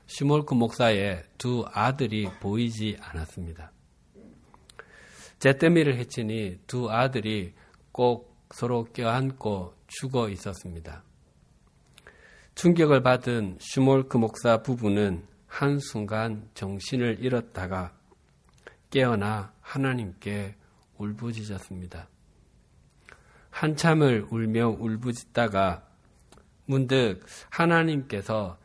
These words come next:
이 상황을 모르지 않으셨을 것이라는 생각이 들었고, 이 일 또한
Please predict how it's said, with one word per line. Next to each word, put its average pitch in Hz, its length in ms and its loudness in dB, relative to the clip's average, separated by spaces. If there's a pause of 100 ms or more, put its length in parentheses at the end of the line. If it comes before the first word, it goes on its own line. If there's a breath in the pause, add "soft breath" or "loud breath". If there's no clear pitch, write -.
(200 soft breath)
이 156 260 0
상황을 135 760 0 (340 soft breath)
모르지 135 680 0
않으셨을 127 880 -2
것이라는 120 760 -2
생각이 123 600 -2
들었고, 92 460 -10 (1300 loud breath)
이 170 260 4
일 120 320 0
또한 104 460 -2